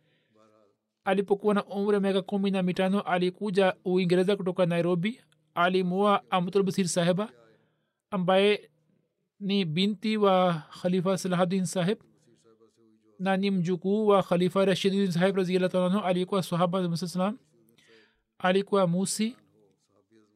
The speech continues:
Pamoja na ahliya, am-, pamoja na mke, ameacha vijana wawili na binti moja. Alikuwa na uhusiano imara na Jamaat. Popote alipoishi,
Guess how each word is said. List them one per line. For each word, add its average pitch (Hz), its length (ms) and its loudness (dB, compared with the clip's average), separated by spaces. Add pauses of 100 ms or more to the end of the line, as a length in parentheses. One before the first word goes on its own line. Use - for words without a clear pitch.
(580)
Pamoja 196 340 0
na 190 140 0
ahliya, 196 560 -2
am-, 185 200 -2 (420)
pamoja 196 300 0
na - 100 -8
mke, 196 280 -2
ameacha 180 1000 0 (560)
vijana 190 360 2
wawili 185 260 4
na 202 80 2
binti 175 280 -2
moja. 175 380 -2 (100)
Alikuwa 196 380 0
na 202 140 0
uhusiano 190 720 -2
imara 196 360 0
na 190 140 0
Jamaat. 170 420 -2 (1000)
Popote 208 320 -2
alipoishi, 190 640 0